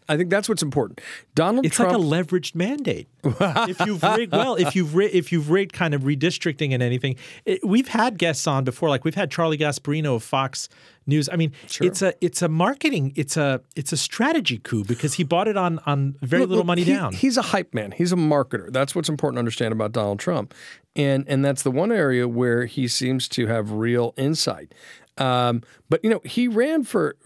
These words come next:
Speaker 1: for office. This was a yolo campaign designed to increase his brand.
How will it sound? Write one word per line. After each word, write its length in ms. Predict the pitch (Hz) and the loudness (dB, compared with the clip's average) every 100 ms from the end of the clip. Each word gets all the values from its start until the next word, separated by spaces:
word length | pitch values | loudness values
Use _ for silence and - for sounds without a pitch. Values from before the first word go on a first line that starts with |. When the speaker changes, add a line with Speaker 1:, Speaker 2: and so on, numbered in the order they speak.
| - - | -16 -8
Speaker 1:
for 220 | - 160 | -2 0
office. 340 | 196 262 139 113 | 0 0 0 -2
This 220 | 185 - | -2 0
was 100 | 233 | 2
a 60 | 151 | 2
yolo 500 | 127 131 156 143 123 | 4 4 4 2 0
campaign 640 | - 120 107 - 143 135 104 | 0 0 0 -2 -2 0 -2
designed 400 | 101 113 113 110 | 0 0 0 -2
to 240 | 113 107 _ | -4 -4 _
increase 500 | - 123 - 120 104 | -4 -4 -2 -4 -2
his 180 | 104 92 | -4 -6
brand. 600 | 95 113 147 127 82 - | -4 0 0 -2 -6 -18